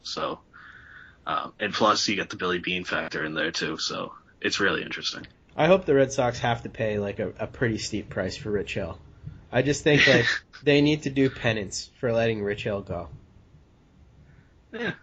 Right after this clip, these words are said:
Speaker 1: I mean, I'd rather they didn't, but
Speaker 2: <laughs>
Speaker 1: sure.
Speaker 2: I'm, I'm just, I'm just being a jerk. All right,
Speaker 1: <laughs>
Speaker 2: who else you got?
Speaker 1: All right, so I have,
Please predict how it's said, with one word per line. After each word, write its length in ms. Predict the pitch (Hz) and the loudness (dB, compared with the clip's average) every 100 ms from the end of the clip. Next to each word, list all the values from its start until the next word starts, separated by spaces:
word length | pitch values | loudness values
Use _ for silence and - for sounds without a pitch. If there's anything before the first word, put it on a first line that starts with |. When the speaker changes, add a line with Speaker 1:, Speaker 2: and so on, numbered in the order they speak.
| - | -8
Speaker 1:
I 120 | 98 | -4
mean, 180 | 101 92 | -2 0
I'd 100 | 90 | 0
rather 300 | 87 87 90 | 0 2 0
they 140 | 90 | 0
didn't, 340 | 90 - 92 - | -2 -6 -10 -6
but 220 | 95 - | -4 0
Speaker 2:
<laughs> 260 | - 330 - | 4 4 6
Speaker 1:
sure. 340 | 311 - - - - - - - 269 - | 2 2 -4 -4 -6 -6 -12 -10 -8 -6
Speaker 2:
I'm, 320 | 139 151 147 143 | -2 0 -2 0
I'm 220 | 151 160 | 0 2
just, 280 | 147 143 - - - - | 0 -2 -10 -20 -20 -4
I'm 180 | 147 160 | -2 0
just 200 | 160 139 | -2 2
being 180 | 147 123 | 4 4
a 80 | |
jerk. 400 | 98 104 107 104 - _ _ _ | 0 -2 -2 -4 -10 _ _ _
All 80 | 143 | 4
right, 200 | 135 120 | 6 6
Speaker 1:
<laughs> 160 | 147 - | 2 4
Speaker 2:
who 140 | 180 | 6
else 220 | 185 - | 6 4
you 60 | 135 | -2
got? 240 | 117 110 - - _ _ _ - - - - - | -4 -4 -8 -20 _ _ _ -20 -20 -20 -20 -14
Speaker 1:
All 120 | - 101 | -6 -6
right, 180 | 85 | -4
so 500 | - 117 120 120 113 - | 2 6 6 4 2 -2
I 160 | 113 123 | 0 2
have, 420 | 127 120 113 | 2 2 -2